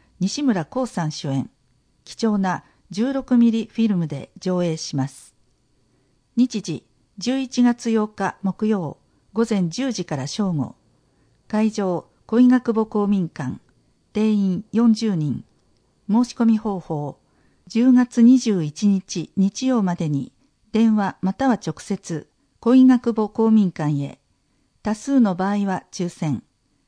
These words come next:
定員に満たない場合は、十月二十二日月曜以降先着順。自然観察講座、町の植物探検隊、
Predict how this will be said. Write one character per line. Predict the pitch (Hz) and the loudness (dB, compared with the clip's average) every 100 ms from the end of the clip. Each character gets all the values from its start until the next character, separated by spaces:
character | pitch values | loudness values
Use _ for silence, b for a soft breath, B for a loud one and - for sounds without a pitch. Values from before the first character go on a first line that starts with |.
| _ | _
定 | 226 247 | 0 4
員 | 240 220 | 4 4
に | 208 - | 2 0
満 | 202 214 | -4 0
た | 277 | 4
な | 254 | 4
い | 185 | 2
場 | 170 175 | -2 -4
合 | 175 165 | -4 -4
は、 | 139 - _ _ _ _ - | -6 -8 _ _ _ _ -6
十 | 190 269 | 0 4
月 | 262 262 247 | 4 4 6
二 | 247 | 6
十 | 233 190 | 4 -2
二 | 165 170 | -2 0
日 | 202 202 196 - _ | -2 -4 -10 -10 _
月 | 170 - 247 | -8 -4 -4
曜 | 247 233 | -2 -4
以 | 226 | -6
降 | - 170 143 - | -6 -6 -6 -10
先 | _ 208 202 | _ -2 -2
着 | - 185 170 | -2 -6 -4
順。 | 156 127 - _ _ _ _ _ _ _ _ _ _ _ _ _ _ _ _ _ _ _ _ _ _ _ _ _ _ _ _ _ | -2 -2 -4 _ _ _ _ _ _ _ _ _ _ _ _ _ _ _ _ _ _ _ _ _ _ _ _ _ _ _ _ _
自 | - | -8
然 | 214 294 285 | -4 -2 -2
観 | 269 269 | 0 0
察 | 254 247 - | 0 -6 -4
講 | 240 220 | -2 -2
座、 | 147 135 - _ _ _ _ | -4 -10 -12 _ _ _ _
町 | 196 214 | -6 -4
の | 302 | -4
植 | 285 277 285 | -4 -4 -4
物 | 240 214 - | -4 -6 -6
探 | 196 196 | -4 -4
検 | - 185 165 | -2 -4 -4
隊、 | 165 135 | -8 -8